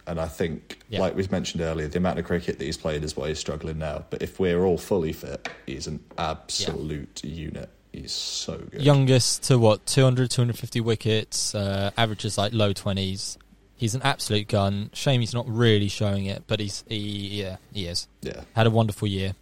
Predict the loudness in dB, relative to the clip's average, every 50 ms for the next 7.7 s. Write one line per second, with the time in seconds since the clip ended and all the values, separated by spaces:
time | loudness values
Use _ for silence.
0 | _ _ _ _ _ -4 -2 0 0 2 0 0 0 0 0 0 0 0 -2 -2
1 | -4 -10 _ _ _ _ _ _ 2 4 4 6 6 4 4 2 0 0 0 0
2 | 0 0 0 -2 -2 -2 -2 -4 -6 -8 -8 -6 -6 -6 -8 -10 -12 _ _ _
3 | _ _ _ -2 0 2 2 2 4 6 6 6 8 6 4 4 6 6 6 6
4 | 4 2 0 -6 -12 -12 -12 -10 -2 0 2 4 4 4 4 4 4 4 4 2
5 | 2 0 0 -2 -2 0 2 2 2 2 2 2 0 -2 -4 -6 _ -2 0 2
6 | 2 2 2 0 -2 -2 -2 -2 -2 -2 -4 -8 -8 -8 _ _ 0 2 2 2
7 | 2 0 0 0 0 -2 -2 -2 -2 -4 -2 -2 -2